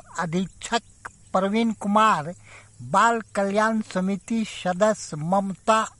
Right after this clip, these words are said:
अरोड़ा, बाल संरक्षण पदाधिकारी आनंद कुमार तथा श्रम कार्यालय के कर्मचारी एवं गोविंदपुर थाना के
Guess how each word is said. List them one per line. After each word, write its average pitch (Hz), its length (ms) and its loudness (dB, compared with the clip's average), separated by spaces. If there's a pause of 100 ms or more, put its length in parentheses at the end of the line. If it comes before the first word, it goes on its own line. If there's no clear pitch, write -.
(120)
अरोड़ा, 196 680 2 (500)
बाल 208 440 2
संरक्षण 214 920 -2
पदाधिकारी 202 960 0 (220)
आनंद 202 500 0 (200)
कुमार 190 600 2 (500)
तथा 214 420 2
श्रम 262 600 0 (140)
कार्यालय 208 500 2
के 208 220 -4
कर्मचारी 202 1120 -2 (120)
एवं 202 560 0 (460)
गोविंदपुर 233 840 4
थाना 214 540 -2
के 202 260 -4